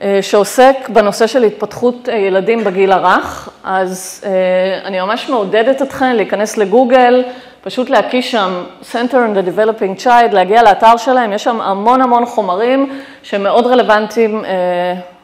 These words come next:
לעבודה שאתן בעצם, אה, עושות על בסיס יומיומי,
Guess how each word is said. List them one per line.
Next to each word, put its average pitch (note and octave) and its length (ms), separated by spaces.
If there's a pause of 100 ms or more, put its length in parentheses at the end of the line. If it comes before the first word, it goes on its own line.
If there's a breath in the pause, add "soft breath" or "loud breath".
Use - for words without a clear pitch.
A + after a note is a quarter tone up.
(140)
לעבודה F#3+ 380
שאתן G#3+ 340
בעצם, F#3 400
אה, F3+ 360
עושות G#3+ 320
על G3+ 80
בסיס G3 320
יומיומי, G3+ 500